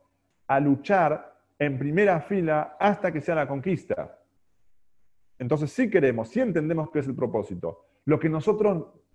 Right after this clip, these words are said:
queremos elegir es ser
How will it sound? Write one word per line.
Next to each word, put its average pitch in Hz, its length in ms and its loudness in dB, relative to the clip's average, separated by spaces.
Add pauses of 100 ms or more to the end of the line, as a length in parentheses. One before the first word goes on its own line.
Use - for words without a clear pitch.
(320)
queremos 175 480 4
elegir 151 680 0 (520)
es 156 180 4
ser 208 480 0